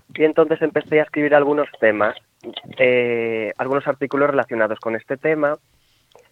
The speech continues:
pero los escribía en ese otro blog diferente, luego metí algunos más en primera plana y al final, en dos mil dieciséis, decidí que, que debía fusionarlos, que debía convertirlos en una revista profesional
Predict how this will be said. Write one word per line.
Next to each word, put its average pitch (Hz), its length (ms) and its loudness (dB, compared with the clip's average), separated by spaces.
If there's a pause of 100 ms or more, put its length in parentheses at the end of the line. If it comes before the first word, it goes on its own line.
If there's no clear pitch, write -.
(640)
pero 151 200 6
los 147 180 2
escribía 147 340 2
en 156 80 6
ese 156 140 4
otro 147 200 2
blog 143 180 4
diferente, 165 840 2
luego 151 260 4
metí 147 260 2
algunos 139 380 2
más 139 300 0
en 135 180 0
primera 135 380 2
plana 160 400 4
y 147 60 4
al 131 80 0
final, 139 440 2 (400)
en 127 220 2
dos 120 160 0
mil 139 140 0
dieciséis, 151 600 0
decidí 120 440 -6
que, 113 760 -2 (560)
que 127 80 4
debía 120 300 4
fusionarlos, 147 880 2 (280)
que 127 120 2
debía 123 180 2
convertirlos 135 840 2
en 120 80 -2
una 123 160 2
revista 131 480 0
profesional 131 800 -2